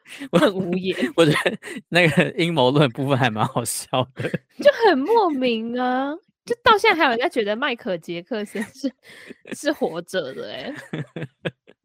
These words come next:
Speaker 1: <laughs>
Speaker 2: 对啊。
Speaker 1: 但我不得不说，就是，就是国外，尤其，尤其像美国，就是他们，他们对于这种阴谋论真的非常热衷欸。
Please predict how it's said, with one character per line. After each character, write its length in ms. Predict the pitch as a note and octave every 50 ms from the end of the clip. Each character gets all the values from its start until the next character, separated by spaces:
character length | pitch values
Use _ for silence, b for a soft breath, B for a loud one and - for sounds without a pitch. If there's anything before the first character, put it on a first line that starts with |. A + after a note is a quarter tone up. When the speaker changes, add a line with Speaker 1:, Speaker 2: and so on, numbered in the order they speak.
| -
Speaker 1:
<laughs> 1200 | - - _ - - - _ - - - _ - - - _ _ - - _ _ _ - - -
Speaker 2:
对 140 | G3+ D4 D4 C4+
啊。 400 | A#3+ A3+ A3 A3 A3 A3 A3+ A#3 - _ B B B B D4 B B B B _ _ _ _ _ _ _ _ _ _ _ _ _ _ _ _ _ b b b b b b b b b b _
Speaker 1:
但 100 | - A#3+
我 60 | F3
不 100 | C3 C#3+
得 100 | D#3+ E3+
不 140 | C#3 C#3 D#3
说， 100 | C#3+ C#3+
就 100 | C3 B2
是， 260 | B2 C#3 C3+ B2+ B2+ A#2+ - _ _ _ _ _ _
就 120 | - - C#3+
是 280 | C#3+ C#3 C#3+ C#3+ - _ _ _
国 240 | - B2 A2 G#2 A2+
外， 160 | B2+ B2+ A#2+
尤 120 | A2 A2+
其， 240 | A#2 A2+ A#2+ B2+ - _
尤 140 | - B2 B2
其 100 | B2+ B2
像 160 | D3+ C#3+ B2+
美 180 | B2 A2 A2 -
国， 240 | - - G2 G#2+ A#2+
就 80 | A#2 C3
是 60 | C#3
他 120 | D3+ D#3
们， 120 | C#3 C3+ -
他 160 | - E3 C#3+
们 100 | C3 B2+
对 140 | C#3+ C#3 A#2+
于 40 |
这 40 | A2+
种 180 | A#2+ C3 B2+ B2
阴 180 | B2 A#2+ A#2
谋 220 | A#2 A2+ G2+ G#2 G#2+
论 140 | A#2+ A#2 G#2
真 80 | A2 A2
的 60 | G2+
非 80 | A2
常 160 | G#2+ G2+ G2+ -
热 260 | - - B1 A#1+ F2
衷 260 | B2 - - C2 - -
欸。 160 | - - -